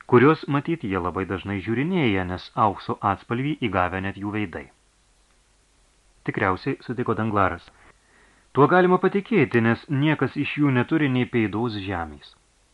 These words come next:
Arba jei ir turi, tai labai nedaug. Aš, pavyzdžiui, esu matęs tik Kavalkančių rūmus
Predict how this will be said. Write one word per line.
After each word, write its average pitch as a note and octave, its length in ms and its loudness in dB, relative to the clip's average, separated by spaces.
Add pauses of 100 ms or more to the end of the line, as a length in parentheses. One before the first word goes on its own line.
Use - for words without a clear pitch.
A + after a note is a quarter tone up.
(440)
Arba A2+ 300 2
jei G2+ 340 -2
ir G#2 200 -2
turi, D#3+ 280 2
tai G2+ 420 -2
labai F2 280 -8
nedaug. F#2+ 460 -6 (720)
Aš, F3 160 2
pavyzdžiui, E3+ 560 2
esu D#3 260 -2
matęs C#3+ 420 2
tik - 280 -2
Kavalkančių A#2 720 2
rūmus B2 320 -4